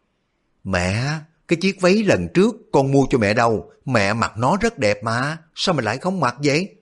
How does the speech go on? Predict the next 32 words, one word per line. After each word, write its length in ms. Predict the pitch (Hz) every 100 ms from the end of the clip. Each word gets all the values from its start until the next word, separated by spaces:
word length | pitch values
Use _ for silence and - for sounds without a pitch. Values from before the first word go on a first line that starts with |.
| _ _ _ _ _ _ _ _
Sau 320 | - 135 113
khi 180 | - 120
mà 80 | 87
Dương 220 | 104 98
Tử 120 | 92
Mi 300 | 110 101 90
có 180 | - 143
tiền, 360 | - 90 76 71 _ _
đã 220 | - 110 170
đưa 200 | 165 160
cho 140 | 160
người 240 | 117 98
trong 200 | 87 131
nhà, 360 | 113 90 78 73 _ _ _
nhất 300 | 170 214 -
là 80 | 95
Hoàng 260 | 95 82 73
Tú 140 | 123
Lệ, 380 | 139 82 82 90 - _ _
vất 220 | 104 127 -
vả 260 | 98 82 95
nửa 200 | 110 90
đời, 400 | - 87 82 78 69 _ _
không 340 | - 196 175
có 80 | 190
nhiều 180 | 156 95
quần 180 | 85 82
áo, 300 | 87 101 160 165 _ _ _
cô 140 | - 151
mua 320 | 135 127 117
không 280 | - 127
ít 100 | 101